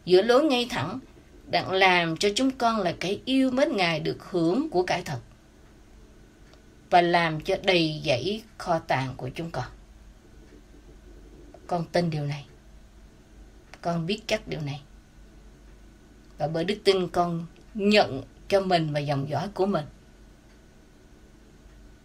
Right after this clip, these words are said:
Chúng con cảm ơn Chúa. Xin Đức Thánh Linh Chúa bảo vệ lời cầu nguyện của chúng con. Và lời Chúa rao ra, Ngài sẽ thực hiện. Chúng con biết ơn Ngài.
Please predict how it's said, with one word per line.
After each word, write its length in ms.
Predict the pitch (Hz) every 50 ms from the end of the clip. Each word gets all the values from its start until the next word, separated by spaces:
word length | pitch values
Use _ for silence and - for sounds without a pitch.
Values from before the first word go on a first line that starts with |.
| - - - - - - - -
Chúng 160 | - 180 170
con 160 | 190 175 165 151
cảm 180 | - 160 165
ơn 120 | 165 165 160 -
Chúa. 260 | - 165 165 170 196 262 - - - - - - - - - - - - - -
Xin 180 | - - 190 190
Đức 120 | 208 202 -
Thánh 120 | 240 220
Linh 160 | 214 190 180 170
Chúa 180 | - 202 208 202 202 - -
bảo 320 | - 180 - 117 110 196 220
vệ 260 | 226 202 165 - -
lời 200 | 170 165 151 143
cầu 140 | - 170 160
nguyện 200 | 151 135 123 143
của 120 | - 156 156 -
chúng 160 | 190 180 -
con. 140 | - 160 160 - - - - - - - - - - - - - - - - - - - - - - - - - - - - -
Và 100 | - 175
lời 320 | 175 175 180 180 175 165 - -
Chúa 140 | 220 247
rao 220 | 254 254 214 202 196
ra, 320 | 190 196 190 190 185 - - - - - - - - - - - - -
Ngài 560 | 190 185 185 185 185 180 175 170 165 160 151
sẽ 340 | 135 - - 160 165 190 208 -
thực 180 | - 208 196 -
hiện. 260 | 196 180 151 147 147 117 - - - - - - - - - - - - - - - - - - - - - - - - - - - - - - - - - - - - - - - - - - - - -
Chúng 140 | - 202 202
con 160 | 202 185 180
biết 160 | 190 202 202
ơn 180 | - 196 170 165
Ngài. 240 | 160 151 151 151